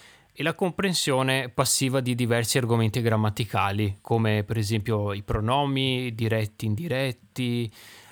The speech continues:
eh, l'imperfetto. Eh, passivo intendo che non è richiesto, eh, l'uso attivo durante l'orale, oppure l'uso nella produzione scritta, per esempio. Questo non è richiesto, è richiesto soltanto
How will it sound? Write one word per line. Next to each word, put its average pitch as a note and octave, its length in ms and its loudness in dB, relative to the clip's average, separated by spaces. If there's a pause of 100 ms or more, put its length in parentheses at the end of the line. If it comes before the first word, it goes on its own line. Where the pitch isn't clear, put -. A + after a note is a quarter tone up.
(120)
eh, A2+ 520 0
l'imperfetto. B2 1700 -2
Eh, A2+ 680 -2 (160)
passivo G3 380 0
intendo D3 340 0
che C3+ 120 -6
non B2 200 0
è D3 260 0
richiesto, C#3+ 1200 -2 (460)
eh, A2 480 -2
l'uso B2 460 0
attivo A2 640 0
durante A2+ 420 0
l'orale, A2+ 720 0 (440)
oppure A2 1040 -2 (280)
l'uso B2 320 0
nella A2+ 260 2
produzione A#2 520 0
scritta, A2 600 0
per G#2+ 140 -4
esempio. G2+ 440 0
Questo B2 340 -2
non A2 280 2
è A2 100 2
richiesto, G#2 420 -4
è B2 40 -2
richiesto A2 400 -4
soltanto G#2+ 840 -4